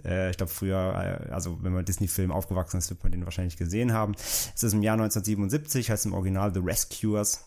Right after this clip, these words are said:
Und, äh, es gibt in dem Film tatsächlich eine, eine Szene, beziehungsweise ein Frame, wie man sagt, also einen Bildausschnitt, den man wirklich nur für eine Sekunde eben sieht und nur,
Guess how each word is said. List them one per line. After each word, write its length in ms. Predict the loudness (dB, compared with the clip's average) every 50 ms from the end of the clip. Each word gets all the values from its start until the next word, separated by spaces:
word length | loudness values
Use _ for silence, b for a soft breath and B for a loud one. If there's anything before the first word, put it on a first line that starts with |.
| _ _ -12
Und, 480 | -6 -2 0 2 2 4 2 0 0
äh, 200 | -2 -2 -2 0
es 120 | 0 0 0
gibt 160 | -2 -2 0
in 60 | 0
dem 120 | 2 2 2
Film 380 | 2 2 2 2 2 2 0
tatsächlich 580 | -2 -2 -2 -2 -2 0 -2 -2 -2 -4 -6 -4
eine, 440 | -2 0 2 2 2 2 0 0 0
eine 120 | 0 2
Szene, 440 | 2 2 2 2 2 2 2 2 0
beziehungsweise 1000 | 0 0 0 0 0 0 0 -2 -2 -2 -2 -2 0 0 0 0 0 0 0 0 B B B B B B -4
ein 180 | -2 0 0 0
Frame, 720 | 0 0 0 2 2 2 4 4 4 4 4 2 2 2
wie 80 | 2
man 160 | 2 2 2
sagt, 340 | 2 0 0 0 0 0 0
also 140 | -2 -2 0
einen 180 | 0 0 0 2
Bildausschnitt, 760 | 2 2 2 0 0 -2 -2 0 0 0 0 0 0 0
den 100 | 0 2
man 140 | 2 2 0
wirklich 200 | -2 -2 -2 -2
nur 60 | -2
für 180 | -2 -2 -2 -2
eine 240 | 0 0 2 2 0
Sekunde 560 | 0 -2 0 2 4 4 6 4 4 2 2
eben 240 | 0 0 0 0 2
sieht 280 | 2 2 2 2 2
und 160 | 0 0 2 2
nur, 300 | 2 2 2 2 0